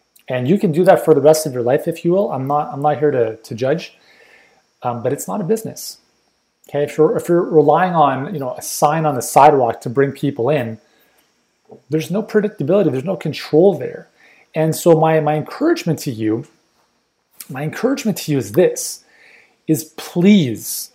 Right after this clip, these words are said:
please make it a must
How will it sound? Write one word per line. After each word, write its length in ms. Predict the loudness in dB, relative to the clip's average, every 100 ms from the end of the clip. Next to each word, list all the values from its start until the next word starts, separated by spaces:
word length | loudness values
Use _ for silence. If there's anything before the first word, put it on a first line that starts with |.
| _ -18
please 880 | -8 0 2 4 0 -4 -10 -12 -14 _ _ _ _ _ _ _ _ _ _ -12
make 400 | 0 4 4 6
it 340 | 4 2 -4 _ _ _ _ _ _ _ _ -8
a 80 | -6
must 720 | -2 0 0 -2 -12 -14